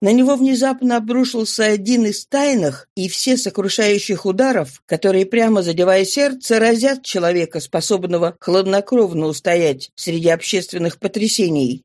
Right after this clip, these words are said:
ломающих его существование и благосостояние. Никто не мог бы дать ответа на это.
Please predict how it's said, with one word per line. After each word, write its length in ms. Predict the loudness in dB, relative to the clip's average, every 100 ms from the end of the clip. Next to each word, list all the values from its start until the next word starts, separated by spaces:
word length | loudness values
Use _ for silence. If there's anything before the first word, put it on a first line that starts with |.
| -2
ломающих 760 | 2 4 4 0 -2 -6 -8 -6
его 220 | -4 -2
существование 1040 | -4 -6 -6 -2 -2 2 2 2 0 -4 -2
и 80 | -2
благосостояние. 1200 | 2 0 0 -2 -4 -2 0 2 2 0 -2 -8 _ _
Никто 400 | 0 0 0 0
не 140 | 2 2
мог 240 | 2 0
бы 120 | 0 0
дать 220 | 0 0
ответа 440 | -2 -2 -2 -2
на 260 | -2 0 -2
это. 320 | -4 -10